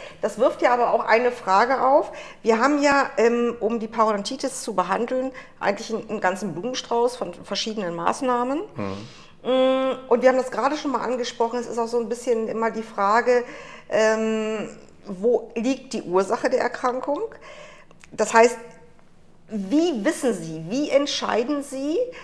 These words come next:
Speaker 1: welche Therapie jetzt für, für Lieschen Hinterhuber oder für Heinz Müller gerade die richtige ist?
Speaker 2: Ja gut, grundsätzlich ist es so, wir haben ja in der, in der Parolo-, Parodontologie bisher verschiedene Konzepte.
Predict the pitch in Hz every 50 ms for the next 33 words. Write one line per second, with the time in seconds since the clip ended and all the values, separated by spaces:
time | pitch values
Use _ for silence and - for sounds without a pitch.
0 | - - - - 202 220 220 254 330 - - 311 294 - - 277 269 240 220 208
1 | - - - 240 262 285 302 311 294 302 - - 233 233 226 - - - - -
2 | - - - 254 233 220 214 208 190 185 - - - 226 220 190 202 202 220 233
3 | 247 240 - - 190 208 214 262 285 330 294 294 302 311 302 302 302 302 302 302
4 | 294 - 220 226 220 220 220 - 247 233 214 208 202 - - 208 - 247 208 202
5 | 214 - - 226 226 262 285 277 269 269 269 254 226 220 220 220 226 226 208 220
6 | 208 - 202 - - - 165 151 143 78 - - - - - - - - - -
7 | - - - - - - 147 139 143 143 151 170 127 - - - - - - -
8 | - - - - - - 147 143 147 160 147 139 - 156 120 - 143 131 131 123
9 | 107 - 131 110 107 110 110 107 113 123 131 127 127 117 117 117 123 113 107 107
10 | 104 104 101 98 98 98 98 - - 117 107 113 - 113 107 104 107 104 104 -
11 | - - - 120 110 107 107 101 107 104 101 95 107 117 113 - 113 101 104 98
12 | - - 92 - - 113 104 104 117 - - - 80 - - 90 - - -